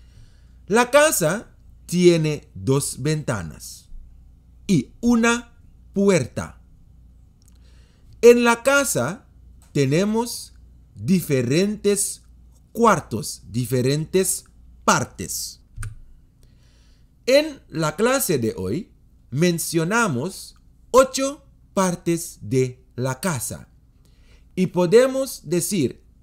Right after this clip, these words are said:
qué encontramos en cada parte y qué hacemos en cada parte. Por favor, mucha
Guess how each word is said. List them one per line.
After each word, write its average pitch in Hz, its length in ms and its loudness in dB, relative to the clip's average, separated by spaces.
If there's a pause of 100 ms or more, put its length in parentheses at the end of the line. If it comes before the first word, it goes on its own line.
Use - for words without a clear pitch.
(100)
qué 320 380 2 (100)
encontramos 226 920 -2
en 196 160 -8
cada 180 400 -4
parte 196 560 -4 (380)
y 180 280 -2 (120)
qué 294 300 0 (260)
hacemos 120 760 -4
en 98 160 -8
cada 90 320 -8
parte. - 460 -18 (460)
Por 117 200 -2
favor, 151 560 4 (360)
mucha 220 560 -2